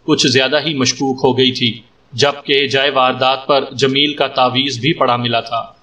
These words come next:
जमील की ज़ात भी शुबे से बालातर नहीं थी। जमील और उसकी माँ रिफत फातिमा जब थाने के अहाते से बाहर निकल गए तो मैंने हवालदार खुदा बख्श और दो सिपाहियों की ड्यूटी लगा दी कि वो सादा लिबास में रिफत फातिमा के मकान की निगरानी करें,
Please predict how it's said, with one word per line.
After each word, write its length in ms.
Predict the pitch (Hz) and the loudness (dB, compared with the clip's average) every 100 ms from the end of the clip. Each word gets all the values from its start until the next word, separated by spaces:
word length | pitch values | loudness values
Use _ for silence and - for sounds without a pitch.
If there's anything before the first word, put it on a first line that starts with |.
| _ | _
जमील 440 | 120 139 143 165 160 | -2 0 2 0 0
की 80 | 160 | -2
ज़ात 360 | 123 135 147 151 | 2 2 0 -2
भी 240 | 143 151 | -4 -2
शुबे 320 | 127 147 139 139 | 0 0 2 2
से 140 | 147 | 0
बालातर 480 | 120 123 131 127 127 | 0 0 0 -2 -2
नहीं 240 | 131 135 | -2 -6
थी। 260 | 120 113 110 _ _ _ _ | -10 -14 -16 _ _ _ _
जमील 460 | 120 135 139 139 131 | 0 2 2 -2 -2
और 120 | 131 135 | 0 2
उसकी 300 | 131 - 131 | 0 2 2
माँ 240 | 123 131 | 4 2
रिफत 260 | 127 123 139 | 0 -2 -2
फातिमा 520 | - 127 127 131 127 127 | 0 -2 0 -2 -2 0
जब 220 | 135 135 | -2 0
थाने 300 | - 127 139 | 0 0 0
के 120 | 139 | -2
अहाते 520 | 135 123 120 123 151 | 0 2 2 0 -2
से 120 | 135 151 | -2 0
बाहर 300 | 123 123 135 | 2 2 0
निकल 280 | 123 135 | -2 -2
गए 320 | 123 123 120 120 _ _ - | 0 -2 -4 -12 _ _ -2
तो 80 | 135 | 0
मैंने 240 | 135 135 | 2 0
हवालदार 640 | 127 127 131 127 131 127 135 | 0 0 0 2 0 0 -2
खुदा 260 | 131 123 | 2 2
बख्श 320 | 123 135 - - - _ - | 2 -2 -2 -14 -20 _ -2
और 140 | 135 | 0
दो 200 | 113 147 | 4 4
सिपाहियों 520 | - 131 131 123 156 | 2 0 0 -2 -8
की 140 | 127 117 | -6 -4
ड्यूटी 320 | 120 123 143 | -2 -2 0
लगा 260 | 120 117 | 0 0
दी 160 | 113 120 120 - _ _ _ _ | -2 -4 -8 -14 _ _ _ _
कि 120 | - 139 | 0 2
वो 180 | 139 | 2
सादा 420 | 135 - 139 139 165 | 2 2 0 0 0
लिबास 440 | 131 123 131 - | 2 2 0 -2
में 200 | 135 131 - | -4 -6 -4
रिफत 380 | 123 123 139 143 | -4 0 -2 0
फातिमा 340 | 127 123 143 | -2 0 -4
के 140 | 131 131 | -2 -2
मकान 400 | 117 127 123 127 | 0 0 -2 -2
की 60 | 127 | -2
निगरानी 440 | 120 117 117 123 | -2 -2 -2 -4
करें, 260 | 127 139 | -2 -2